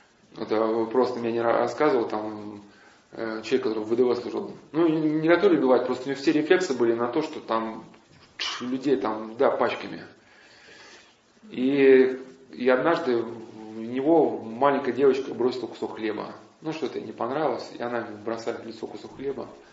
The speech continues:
У него такая, пф, краска хлынула в лицо. Говорит, ну я, слава богу, я успел поймать себя на развороте. То есть у него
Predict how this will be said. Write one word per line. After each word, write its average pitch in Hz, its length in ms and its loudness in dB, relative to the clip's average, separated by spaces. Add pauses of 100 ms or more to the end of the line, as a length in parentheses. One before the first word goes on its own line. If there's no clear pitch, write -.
(840)
У 120 80 -10
него 123 200 0
такая, - 260 -4
пф, - 380 -12
краска 123 340 2
хлынула 117 380 -6
в 113 80 -6
лицо. 175 440 0 (360)
Говорит, 131 280 -4
ну 135 120 -4
я, 156 160 8
слава 147 280 8
богу, 135 180 4
я 120 60 6
успел 139 300 2
поймать 123 360 0
себя 117 180 -4
на 117 120 0
развороте. 113 520 2
То - 160 -6
есть 117 120 -4
у 127 40 -6
него 135 240 2